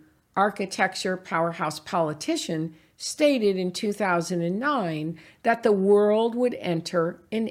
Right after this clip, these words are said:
age of empires. And what we're gonna see is those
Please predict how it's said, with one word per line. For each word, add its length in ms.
age 520
of 320
empires. 800
And 180
what 160
we're 160
gonna 240
see 500
is 200
those 320